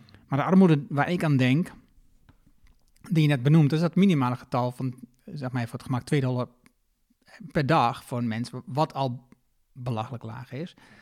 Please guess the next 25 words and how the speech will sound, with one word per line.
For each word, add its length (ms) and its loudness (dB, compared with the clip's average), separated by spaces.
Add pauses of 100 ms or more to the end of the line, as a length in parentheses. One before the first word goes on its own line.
(1300)
Er 120 -2
zijn 200 2
dus 140 2
gewoon 180 4
hele 160 6
gebieden 280 0
in 60 0
de 60 0
wereld 180 0
waar 80 2
dat 140 -2
dus 100 -4
niet 180 2
van 160 -2
toepassing 560 -6
is. 160 -20 (680)
Dan, 140 -12 (100)
dan 160 0
zou 180 2
ik 100 -2
denken, 220 0
de 60 -4
urgentie, 680 -2 (300)
ehm, 300 -4
f-, 320 -20